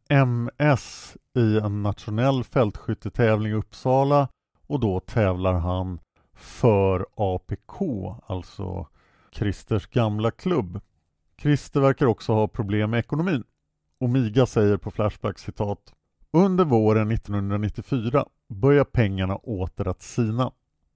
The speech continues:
Christer besöker Svensk Pantbelåning A B på Götgatan i Stockholm i mars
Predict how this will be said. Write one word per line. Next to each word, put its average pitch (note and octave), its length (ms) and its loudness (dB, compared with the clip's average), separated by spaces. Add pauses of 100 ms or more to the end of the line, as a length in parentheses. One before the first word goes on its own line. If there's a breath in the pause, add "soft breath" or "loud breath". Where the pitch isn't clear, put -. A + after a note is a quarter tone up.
(320)
Christer C#3 600 0
besöker A2+ 560 -2
Svensk A#2 600 -4
Pantbelåning B2+ 840 -2
A G#2+ 240 0
B A#2+ 240 0
på - 180 -6
Götgatan G#2 680 -2
i G2 40 -4
Stockholm G#2+ 520 -6
i G#2 80 -4
mars G#2+ 500 -6